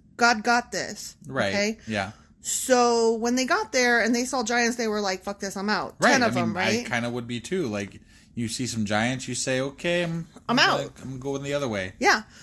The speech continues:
Speaker 1: Well, here's the thing. Like, okay, I read several different, like,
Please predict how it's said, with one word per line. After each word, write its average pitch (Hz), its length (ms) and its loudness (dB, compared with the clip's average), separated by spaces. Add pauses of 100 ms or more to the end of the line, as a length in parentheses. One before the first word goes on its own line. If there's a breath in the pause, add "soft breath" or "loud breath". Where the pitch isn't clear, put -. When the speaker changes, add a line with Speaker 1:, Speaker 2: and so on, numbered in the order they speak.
(360 loud breath)
Speaker 1:
Well, 277 240 4
here's 349 300 -2
the 440 100 0
thing. 220 580 -4
Like, 240 400 2 (140)
okay, 254 240 -2
I 269 220 0
read 339 380 2 (120)
several 294 500 0
different, 240 580 0
like, 202 300 -2